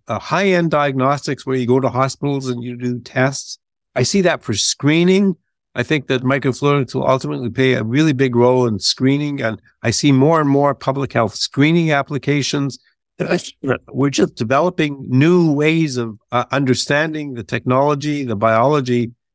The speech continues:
to do this high throughput screening. A lot of that's done with sequencing, but sequencing is just still too expensive and not scalable enough. And I think there'll be ways that use microfluidics that will make it much less expensive,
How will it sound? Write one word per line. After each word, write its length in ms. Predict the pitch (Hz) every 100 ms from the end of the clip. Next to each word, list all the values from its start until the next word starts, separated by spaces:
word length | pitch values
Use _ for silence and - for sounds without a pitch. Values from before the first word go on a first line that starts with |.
| -
to 100 | 117
do 220 | 113 208
this 200 | 180 120
high 180 | 131 131
throughput 360 | - 117 113
screening. 420 | 98 - 120 127 107
A 60 |
lot 240 | 117 160 196
of 80 |
that's 240 | 165 143 -
done 260 | 143 139
with 120 | 123 104
sequencing, 640 | - 208 170 127 - 123 117 _ _ -
but 120 | -
sequencing 540 | - 233 214 175 175
is 140 | 156 123
just 420 | 185 - - -
still 340 | - 208 254
too 180 | 151 185
expensive 580 | 156 - 160 165 143 135
and 100 | 131
not 200 | 131 135
scalable 640 | - - 156 147 107 110
enough. 260 | 107 107 104 _ _ _ -
And 80 |
I 80 | 127
think 300 | 123 156 -
there'll 240 | - 120 117
be 500 | 117 139 139 131 127 -
ways 520 | 127 156 156 147 117
that 160 | 117
use 340 | 131 143 156 123
microfluidics 840 | 131 131 127 113 131 143 117 95
that 120 | 117 110
will 100 | 110
make 200 | 127 123
it 60 |
much 340 | 110 139 - -
less 260 | 135 131
expensive, 540 | 120 - 127 120 117